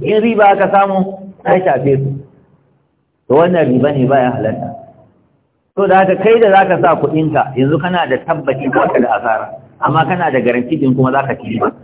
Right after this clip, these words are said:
Kuma riban ka ba za ta, ba za ta yi kasa ba. To wannan shine riba kenan, sai zama haramun. Amma inda zaka sa kuɗin ka a juya maka, in an samu riba za a kasa riban nan kashi biyu ko kashi uku, wannan yana da kashi biyu, wannan yana kashi ɗaya.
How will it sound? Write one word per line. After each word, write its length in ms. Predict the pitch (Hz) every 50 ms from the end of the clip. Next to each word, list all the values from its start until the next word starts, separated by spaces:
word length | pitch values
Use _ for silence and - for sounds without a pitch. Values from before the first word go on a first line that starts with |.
| - - -
Kuma 200 | 170 175 180 175
riban 360 | 175 202 214 196 208 196 196
ka 80 | - 156
ba 120 | - 139 135
za 180 | 160 170 175 170
ta, 140 | 160 143 127
ba 140 | 117 131 135
za 180 | 156 170 170
ta 60 | - 156
yi 100 | 156 151
kasa 240 | - 156 151 143 -
ba. 240 | 135 - - 139 - - - - - - - _ _ _ _ _ _ _ _ _ _ _ _ _ _ _ _ _
To 80 | - 127
wannan 220 | 151 147 143 131 131
shine 200 | 147 147 147 127 113
riba 240 | 110 104 104 123 123
kenan, 320 | - 123 107 92 95 - - - - _ _ -
sai 140 | 131 135
zama 180 | 127 143 143 143 135
haramun. 440 | 123 117 113 117 113 107 101 90 - - - - -
Amma 240 | 135 147 165 185 208
inda 160 | 226 220 202 180
zaka 280 | 180 190 190 190 196 - -
sa 160 | - 175 165 156 -
kuɗin 300 | 156 147 151 156 156 156
ka 220 | - 175 151 - -
a 80 | - 135
juya 340 | 131 135 151 160 160 143 127 120
maka, 240 | 123 131 135 113 107 107 120 143
in 80 | 180 180 175
an 160 | 190 196 190
samu 260 | 190 165 156 156 170
riba 300 | 180 190 190 185 185 175 175 175 170 - - - - - - - - 110
za 120 | 127 170 175 170 -
a 20 | -
kasa 220 | - 165 139 - 143
riban 280 | 156 165 160 156 139 143
nan 160 | 143 139 131 139
kashi 300 | 165 156 - 147 131 120
biyu 240 | 113 139 156 156 156
ko 120 | 160 160
kashi 280 | 165 175 170 - - 151
uku, 160 | 156 156 156 156
wannan 260 | 156 156 151 151 147
yana 120 | 151 147 123 123
da 40 | -
kashi 300 | - 139 135 139 139 120
biyu, 100 | 123 131
wannan 220 | 135 135 127 127 123
yana 140 | 120 110 -
kashi 240 | 117 107 - 110 107
ɗaya. 160 | - 104 101